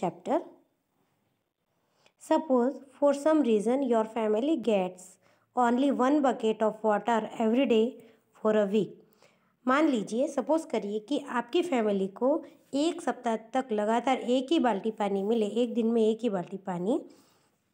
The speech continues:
Imagine what would happen, सोचिए क्या होगा। What you, would you be able to cook, clean utensils, wash cloth और बाथ, क्या आप ये आप सारी एक्टिविटीज कर पाएंगे? What are the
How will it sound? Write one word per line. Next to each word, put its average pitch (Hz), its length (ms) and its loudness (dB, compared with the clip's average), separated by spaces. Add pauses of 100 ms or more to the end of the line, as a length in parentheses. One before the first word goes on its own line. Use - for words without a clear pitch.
(500)
Imagine 285 540 4 (200)
what 269 360 0 (140)
would 220 200 -2
happen, 190 400 -6 (100)
सोचिए 247 460 -4
क्या 240 200 -4
होगा। - 360 -14 (920)
What 285 540 2
you, 233 220 4 (600)
would 285 260 2
you 262 240 4
be 214 160 -6 (100)
able 208 400 0
to 294 80 0 (100)
cook, 359 240 0 (120)
clean 226 280 0
utensils, 262 640 0 (500)
wash 214 280 0 (100)
cloth 262 420 0
और 190 140 -6
बाथ, 233 260 2 (460)
क्या 233 160 0
आप 226 140 -4
ये 247 60 0
आप 226 200 -2 (200)
सारी 220 320 0
एक्टिविटीज 196 480 -4
कर 190 200 -6
पाएंगे? 294 560 2 (420)
What 262 400 2
are 247 220 4
the 233 100 0